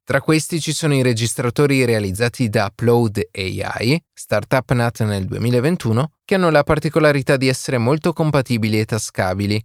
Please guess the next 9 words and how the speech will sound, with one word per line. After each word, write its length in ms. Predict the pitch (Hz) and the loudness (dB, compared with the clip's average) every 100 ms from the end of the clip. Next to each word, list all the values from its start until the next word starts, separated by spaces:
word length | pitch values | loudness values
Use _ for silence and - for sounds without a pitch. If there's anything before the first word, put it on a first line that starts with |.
| - | -6
e 180 | 104 - | -12 -12
che, 340 | - 143 110 - | -4 -2 -2 -8
come 340 | - 95 113 - | -6 -6 -6 -6
tutti 300 | 147 143 - | -2 -2 -2
i 20 | |
prodotti 460 | 95 92 110 127 107 | -4 -2 -2 0 -2
di 80 | 85 | -2
questo 300 | 104 - 190 | -6 -4 -4
tipo, 400 | 104 104 151 | -2 -2 -2